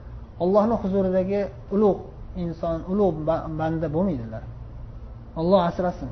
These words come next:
ya'ni. Lekin Payg'ambarimiz sollallohu alayhi vasallamni ahli oilalari, qarindoshlari,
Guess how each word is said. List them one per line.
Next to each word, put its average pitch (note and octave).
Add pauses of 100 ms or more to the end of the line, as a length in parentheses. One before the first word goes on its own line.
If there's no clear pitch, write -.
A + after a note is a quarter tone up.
ya'ni. A#2+ (840)
Lekin D3 (1300)
Payg'ambarimiz D#3
sollallohu C#3+
alayhi C3
vasallamni C#3 (760)
ahli D#3
oilalari, C#3 (300)
qarindoshlari, D3